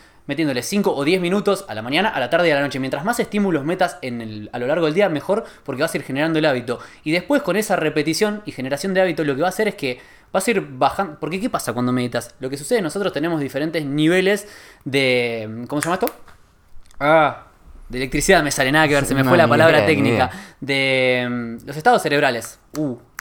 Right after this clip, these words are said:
Speaker 1: se me, se me borró la palabra de la cabeza.
Speaker 2: Sí, alfa, beta, no
Speaker 1: Sí,
Speaker 2: sé.
Speaker 1: bueno, viste que está el beta alta, el
Speaker 2: Sí,
Speaker 1: beta
Speaker 2: sí, sí.
Speaker 1: media, el beta baja. Ok. Los niveles de atención vamos a llamar, no es eso, pero ya me voy a acordar.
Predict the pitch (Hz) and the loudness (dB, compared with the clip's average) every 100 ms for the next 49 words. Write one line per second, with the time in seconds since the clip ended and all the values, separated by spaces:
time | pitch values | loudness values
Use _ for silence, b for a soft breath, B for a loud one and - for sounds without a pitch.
0 | - _ - - 117 120 113 107 120 117 | -20 _ -20 -12 -8 -8 -8 -8 -4 -2
1 | 139 135 127 131 127 117 120 120 123 131 | 2 2 2 0 0 -2 0 4 6 4
2 | 107 104 113 127 107 98 101 160 160 151 | 2 2 4 2 0 -2 2 4 4 4
3 | 170 175 156 151 151 135 165 151 160 165 | 2 2 4 2 2 0 2 4 4 2
4 | 160 156 143 135 139 113 143 139 - 160 | 2 2 2 0 2 4 4 4 2 2
5 | 160 156 143 147 147 160 165 165 165 165 | 4 4 4 2 4 6 4 4 0 0
6 | B B 139 131 117 - b b b b | B B 0 0 0 -4 b b b b
7 | b _ _ _ _ 139 139 202 185 139 | b _ _ _ _ -4 0 2 2 0
8 | 143 123 120 120 120 117 131 143 143 131 | -2 -2 -2 -4 -6 -6 -4 -4 -6 -8
9 | - 135 120 113 113 | -8 -6 -4 -4 -8